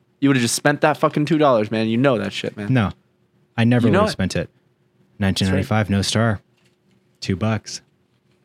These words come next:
Speaker 1: Okay,
Speaker 2: We
Speaker 1: how
Speaker 2: got
Speaker 1: much are you gonna pay me?
Speaker 2: sixteen bucks, baby.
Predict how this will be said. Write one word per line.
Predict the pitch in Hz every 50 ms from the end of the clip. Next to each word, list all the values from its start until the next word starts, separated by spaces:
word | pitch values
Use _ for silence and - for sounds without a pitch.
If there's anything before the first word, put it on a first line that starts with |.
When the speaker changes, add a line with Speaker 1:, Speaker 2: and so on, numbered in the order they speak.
| _ _ _ _ _ _ -
Speaker 1:
Okay, | - 127 113
Speaker 2:
We | 156
Speaker 1:
how | 202
Speaker 2:
got | 220 185
Speaker 1:
much | 160 -
are | 123
you | 110
gonna | 113 110
pay | 101 196
me? | -
Speaker 2:
sixteen | 120 143 156 165 190 190 175 151
bucks, | 135 185 185 170 - -
baby. | - 113 135 131 131 123 127 127 131 131